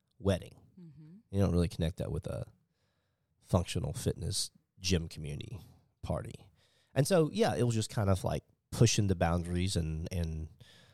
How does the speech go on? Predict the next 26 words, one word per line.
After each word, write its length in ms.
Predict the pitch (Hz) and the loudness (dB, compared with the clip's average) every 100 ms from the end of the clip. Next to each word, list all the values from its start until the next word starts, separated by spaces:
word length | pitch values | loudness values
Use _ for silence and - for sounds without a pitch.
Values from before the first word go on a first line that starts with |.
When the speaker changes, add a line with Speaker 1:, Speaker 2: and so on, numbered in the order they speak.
| _ - | _ -8
Speaker 1:
um, 500 | 98 87 85 82 87 - _ _ | -2 0 0 -4 -8 -14 _ _
it 60 | - | 0
was 120 | 160 | 2
super 200 | 185 135 | 0 -2
fun 400 | 101 95 85 82 - | 2 4 4 2 -4
and 140 | 110 101 | -2 2
different, 380 | 98 - - - - | 0 -2 -12 -16 -20
Speaker 2:
Mm-hmm. 280 | 180 80 175 254 _ - | -20 -12 -10 -10 _ -6
Speaker 1:
right? 260 | 92 104 - _ _ _ _ - | -2 -4 -6 _ _ _ _ 0
Um, 640 | 95 87 82 92 98 104 123 147 185 _ _ _ _ _ _ _ _ _ | 2 4 2 -2 -4 -6 -10 -16 -20 _ _ _ _ _ _ _ _ _
I 100 | 110 | 2
think 160 | 110 101 | 2 4
that 140 | 92 | 2
was 100 | - | 0
sort 180 | - 98 | 0 2
of, 80 | 85 | 2
like, 220 | - - _ _ _ _ _ _ _ _ _ - | -2 -6 _ _ _ _ _ _ _ _ _ -4
detail 400 | 101 - 127 127 | -2 2 2 4
there, 280 | 127 131 | 4 4
which 240 | 131 104 - | 2 0 0
was 140 | 92 | 0
challenging 440 | - 107 95 92 90 | 2 2 4 2 0
for 140 | - | -2
me 380 | 85 87 104 135 | -2 -2 0 0
as 160 | 98 90 | 0 0
a 440 | 85 82 82 85 | 0 -2 -4 -8